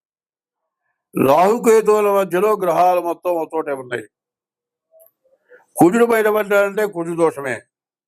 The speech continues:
కుజుడు, రాహు, కేతువు వల్ల ప్రతి వాళ్ళకు కూడా సమస్యలు వస్తాయి. కాబట్టి ఈ మిథున రాశికి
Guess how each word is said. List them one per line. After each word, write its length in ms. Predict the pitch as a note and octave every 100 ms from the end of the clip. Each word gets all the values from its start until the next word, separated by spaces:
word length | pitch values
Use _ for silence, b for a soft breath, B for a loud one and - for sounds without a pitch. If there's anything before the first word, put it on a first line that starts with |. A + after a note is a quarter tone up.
| _ _ _ _ _ _ _ _ _ _ _ -
కుజుడు, 400 | D#3 F3+ G#3+ A3+
రాహు, 480 | G#3+ G3 G3 G#3+ G#3
కేతువు 320 | G3 F#3+ F#3 F#3
వల్ల 420 | G3+ G3+ D3+ - _ _ _ _ _ _ _ _ -
ప్రతి 180 | D3+ F3
వాళ్ళకు 280 | F3 E3+
కూడా 180 | D#3+ E3+
సమస్యలు 460 | E3 D3 D3+ - C#3
వస్తాయి. 400 | C3 C3 G#2 - _ _ _ _ _ -
కాబట్టి 380 | D3+ E3+ F3 F#3+
ఈ 200 | F3 E3
మిథున 420 | E3+ E3 E3 G3
రాశికి 680 | F3 E3 C#3+ D#3 E3 A#2 -